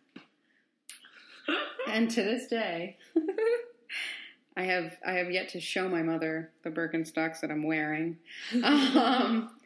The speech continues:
Speaker 2: and, uh, I stopped wearing makeup a long time ago, and I, I remember feeling so invisible when she said that to me.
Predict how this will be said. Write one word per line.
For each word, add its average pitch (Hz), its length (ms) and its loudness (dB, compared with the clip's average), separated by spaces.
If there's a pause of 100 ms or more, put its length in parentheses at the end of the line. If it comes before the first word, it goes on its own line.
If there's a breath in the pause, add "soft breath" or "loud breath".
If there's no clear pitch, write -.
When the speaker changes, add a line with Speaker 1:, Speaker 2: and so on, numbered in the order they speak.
(460 loud breath)
Speaker 2:
and, 170 340 2
uh, 156 200 0
I 180 60 2
stopped 180 280 0
wearing 156 200 2
makeup 147 260 -2
a 147 40 -2
long 151 220 -2
time 151 220 -2
ago, 147 340 -2
and 165 100 -2
I, 160 220 0
I - 40 0
remember 180 400 2
feeling 170 400 2
so 156 840 0 (1600)
invisible 180 840 -4 (480)
when 185 160 -6
she 190 140 -10
said 190 220 -6
that 240 180 -6
to 262 80 -4
me. 262 320 -2